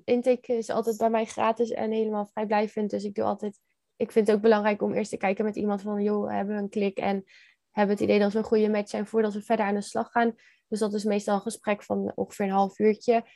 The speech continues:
Ehm, en op basis daarvan, als we dan allebei denken, nou, volgens mij willen we hiermee verder, dan pas gaan we verder echt de sessies plannen.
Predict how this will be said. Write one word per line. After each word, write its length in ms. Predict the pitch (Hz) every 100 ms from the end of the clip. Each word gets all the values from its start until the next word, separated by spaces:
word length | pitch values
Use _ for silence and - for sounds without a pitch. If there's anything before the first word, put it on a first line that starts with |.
| _ _ _ -
Ehm, 480 | 202 202 202 196 196 - _ _ _ _ _ _ _ - _
en 260 | 226 214
op 60 | 196
basis 260 | 202 196 190
daarvan, 540 | 196 190 196 185 185 _
als 160 | - 196
we 80 | 202
dan 140 | 202
allebei 360 | - 196 196 190
denken, 300 | 196 190 208
nou, 200 | 202 170
volgens 320 | - 196 196
mij 240 | 202 190 190
willen 180 | 190 185
we 60 |
hiermee 320 | 190 190 190
verder, 340 | 185 196 185 - _ _ -
dan 220 | 196 190
pas 200 | 196 185
gaan 260 | - 185
we 80 | 180
verder 280 | 190 185 -
echt 240 | 180 -
de 80 | 190
sessies 420 | - 180 - 202
plannen. 520 | - 185 180 185 185